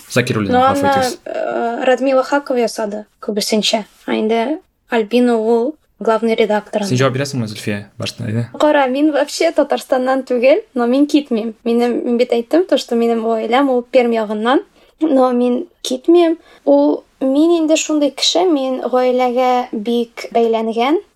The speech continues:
Speaker 2: Мин, менә, просто шундый кеше, миңа беренче ул гаилә һәм минем якыннарым. Мин вот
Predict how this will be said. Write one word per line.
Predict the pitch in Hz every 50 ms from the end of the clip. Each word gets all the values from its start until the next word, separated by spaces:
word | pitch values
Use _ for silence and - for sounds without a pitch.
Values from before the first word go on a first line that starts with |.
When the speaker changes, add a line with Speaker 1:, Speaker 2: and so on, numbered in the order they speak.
| _ _
Speaker 2:
Мин, | - 294 320 311 294 285
менә, | 294 285 277 - - - 302 - - _ _
просто | - 302 403 - - 330
шундый | 294 - 320 311 294 269
кеше, | 247 - - - - 359
миңа | 403 403 302 269 294 330 302
беренче | 240 262 247 240 240 - - 277 302 330 339
ул | - 254 269 302 294 - - _
гаилә | 269 254 247 254 254 240 226 226 254 311 392 370 - -
һәм | 262 285 311 294
минем | 254 233 226 247 277
якыннарым. | 277 262 247 - - 247 240 240 233 226 208 202 208 208 - _ _ _ -
Мин | 233 254 294 320 311 311 -
вот | 262 262 254